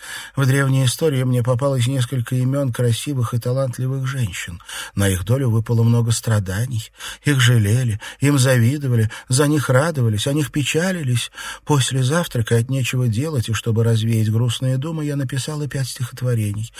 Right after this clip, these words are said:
И так утомилась, что не пошла навестить Фэнзе, хотя Танчунь меня приглашала".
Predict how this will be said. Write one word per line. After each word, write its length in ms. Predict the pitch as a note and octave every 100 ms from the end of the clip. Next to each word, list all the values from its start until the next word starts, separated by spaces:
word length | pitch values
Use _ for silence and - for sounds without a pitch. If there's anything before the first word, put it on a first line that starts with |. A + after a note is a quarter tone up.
| - -
И 80 | A2+
так 220 | G#2+ G#2+
утомилась, 560 | A#2 A2 A2 C3 B2+ G2+
что 160 | - A#2+
не 120 | A2+
пошла 380 | A2+ G#2+ - A#2+
навестить 520 | B2 A#2 A2 - A#2
Фэнзе, 640 | - A#2+ A2+ G#2+ A2+ C3 C3 - -
хотя 300 | - B2 A#2+
Танчунь 440 | A2+ A2 G#2+ G#2+ G2
меня 260 | G2+ F#2+
приглашала". 760 | - G#2+ A2 A#2 - F2+ F2